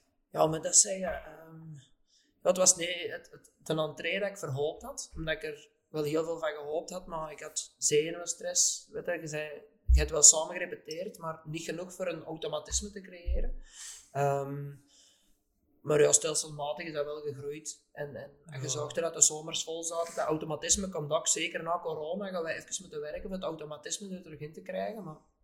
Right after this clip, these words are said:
Speaker 1: normaal gezien op een optreden of vier, vijf zit dat er wel in.
Speaker 2: En ik, ik denk dat je die een avond ook nog wel hulp had van een paar andere zangers, eh, die ook
Speaker 1: Ehm, ja, Leentje.
Speaker 2: Leentje.
Speaker 1: Ehm, die was er toen nog bij. En een Dirk.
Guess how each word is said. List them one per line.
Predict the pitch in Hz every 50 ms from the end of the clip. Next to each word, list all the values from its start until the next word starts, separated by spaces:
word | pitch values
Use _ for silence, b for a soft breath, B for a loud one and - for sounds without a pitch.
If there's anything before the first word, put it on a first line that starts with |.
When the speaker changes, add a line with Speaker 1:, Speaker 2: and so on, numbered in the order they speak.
| _ _ _ _ _ _ _
Speaker 1:
normaal | - 165 160 160 160 151 143
gezien | 143 147 160 160 160
op | 160
een | 170 160
optreden | 156 160 - 175 165 165 165
of | 160 151 -
vier, | - 165 165 160 -
vijf | 147 143 151 147
zit | - - -
dat | - 156 -
er | - 143
wel | 147 139 -
in. | - 80 78 - _ _
Speaker 2:
En | - 151 139
ik, | 135 - -
ik | - - -
denk | - 131 127 127
dat | 135 127 -
je | 123 - -
die | 127 120
een | 117 - -
avond | 131 127 131 139 135 - -
ook | - -
nog | 147 -
wel | - 131 123 107 113 123
hulp | 143 147
had | - 147 151 -
van | - - 139 127 127
een | 127 127 127 123 -
paar | 135 131 131 131 -
andere | 139 139 143 147 143 -
zangers, | - - - - - - 127 127 139 147 156 - - - -
eh, | - 139 139 131
die | 139 147
ook | 147 - - - _
Speaker 1:
Ehm, | - 160 165 165 160 156 156 156
ja, | 151 143 151 185 190
Leentje. | - 160 175 185 208 214 - - 294 - -
Speaker 2:
Leentje. | - 120 120 127 139 - 185 185 190
Speaker 1:
Ehm, | 190 190
die | 190 190
was | 196 196 -
er | 208 202
toen | - 208 208
nog | 208 185
bij. | 165 156 156 170
En | 185 190
een | 185 165 151
Dirk. | 151 151 165 208 220 - - -